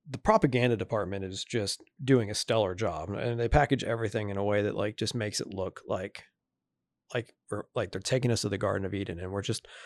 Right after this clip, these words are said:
all gonna walk around and hand each other flowers and roses and, you know, just walk arm in arm, and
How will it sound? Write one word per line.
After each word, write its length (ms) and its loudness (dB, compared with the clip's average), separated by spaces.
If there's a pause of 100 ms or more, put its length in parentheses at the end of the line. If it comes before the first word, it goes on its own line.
(180)
all 100 2
gonna 160 8
walk 280 4
around 300 0
and 80 -2
hand 200 2
each 140 0
other 200 2
flowers 540 2
and 120 -2
roses 400 -2
and, 180 -2 (440)
you 100 4
know, 220 0
just 240 -2
walk 280 4
arm 200 4
in 80 2
arm, 280 2
and 140 -4